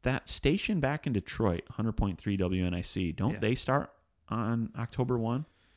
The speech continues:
Speaker 2: They changed it.
Speaker 1: They
Speaker 2: Um,
Speaker 1: better, or else I riot. I protest.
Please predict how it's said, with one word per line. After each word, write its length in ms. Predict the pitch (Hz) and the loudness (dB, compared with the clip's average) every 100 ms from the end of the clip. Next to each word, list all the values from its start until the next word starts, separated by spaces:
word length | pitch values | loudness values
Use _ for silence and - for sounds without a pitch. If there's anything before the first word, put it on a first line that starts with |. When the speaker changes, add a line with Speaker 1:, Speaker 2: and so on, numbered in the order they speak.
| _ _ - | _ _ -4
Speaker 2:
They 140 | 127 | -4
changed 500 | 117 127 127 151 123 | -2 -2 -2 -2 -6
it. 280 | 104 95 - - - - - | -8 -10 -14 -16 -16 -18 -10
Speaker 1:
They 60 | |
Speaker 2:
Um, 380 | 120 110 110 120 | -6 -2 -2 -2
Speaker 1:
better, 400 | 117 180 180 180 _ _ _ _ - | -2 0 -2 -4 _ _ _ _ -4
or 100 | 104 | -4
else 160 | - | -2
I 160 | - 110 | -2 0
riot. 420 | 120 135 180 - - | 2 0 0 -4 -4
I 80 | 117 | -4
protest. 640 | - 185 - - - | -2 -2 -2 -6 -10